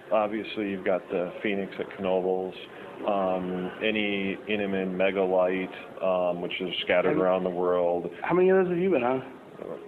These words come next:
Speaker 1: All of them.
Speaker 2: Really?
Speaker 1: Um,
Speaker 2: Awesome.
Speaker 1: well,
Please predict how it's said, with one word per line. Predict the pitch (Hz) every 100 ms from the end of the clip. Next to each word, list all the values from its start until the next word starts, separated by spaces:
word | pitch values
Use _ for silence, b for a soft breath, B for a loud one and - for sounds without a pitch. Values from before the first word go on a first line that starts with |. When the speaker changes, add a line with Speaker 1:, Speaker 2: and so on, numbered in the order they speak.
| -
Speaker 1:
All | 90 90 98
of | 95
them. | 104 107 117 -
Speaker 2:
Really? | 139 175 233
Speaker 1:
Um, | 127 117 110 104 104
Speaker 2:
Awesome. |
Speaker 1:
well, | 127 156 147 139 131